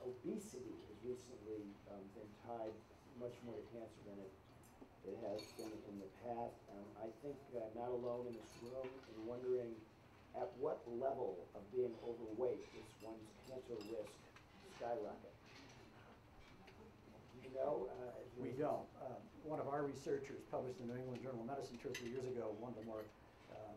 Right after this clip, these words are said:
Speaker 2: talked about in the media, uh, studies about the relationship between obesity and cancer,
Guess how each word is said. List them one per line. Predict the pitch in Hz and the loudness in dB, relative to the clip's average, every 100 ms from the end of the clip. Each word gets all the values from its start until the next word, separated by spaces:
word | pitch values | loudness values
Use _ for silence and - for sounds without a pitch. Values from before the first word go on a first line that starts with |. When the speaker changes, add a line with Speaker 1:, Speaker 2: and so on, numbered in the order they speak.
| - | 4
Speaker 2:
talked | 143 - | 4 12
about | - 110 107 | 12 12 4
in | 110 | 0
the | 131 | -2
media, | 127 107 101 | 0 -2 -4
uh, | - - 117 | -8 -12 -8
studies | 139 123 113 | -2 0 0
about | 107 107 107 - | 0 0 -2 -8
the | 104 101 | -6 -6
relationship | 113 131 131 143 135 117 | 2 4 4 0 -2 -4
between | - 117 110 | -4 -6 -4
obesity | 123 117 104 | -4 -6 -6
and | 104 101 | -8 -4
cancer, | 139 - | -2 -2